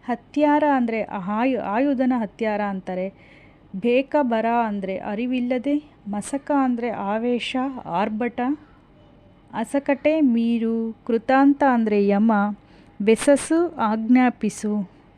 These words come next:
ಅರ್ವಿಸಿ ವ್ಯಾಪಿಸಿ, ಸನ್ನಿಧ ಸಮೀಪ, ಬೀಡು ಅಂದ್ರೆ ಪಾಳೆಯ, ಅನನ ಅಂದ್ರೆ ಮುಖ ಅಥವಾ ವಕ್ತ್ರ. ಮುಖಕ್ಕೆ ಇನ್ನೊಂದು ಸಮಾನಾರ್ಥಕ ಪದ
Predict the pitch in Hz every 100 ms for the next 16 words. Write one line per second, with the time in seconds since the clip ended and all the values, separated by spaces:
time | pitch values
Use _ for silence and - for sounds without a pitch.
0 | _ 214 226 254 269 285 - 320 320 233
1 | 208 - 226 - 202 202 202 - - -
2 | - - - 233 247 277 294 302 320 -
3 | 247 220 247 262 - 202 196 - - _
4 | 196 226 277 311 320 294 233 214 208 202
5 | 202 226 254 285 339 - - - - 240
6 | 254 294 302 277 233 214 208 202 196 -
7 | 247 233 - 240 208 180 - - 254 294
8 | - - - - - - 226 214 254 247
9 | 233 - 254 240 240 247 233 226 233 226
10 | 240 - 247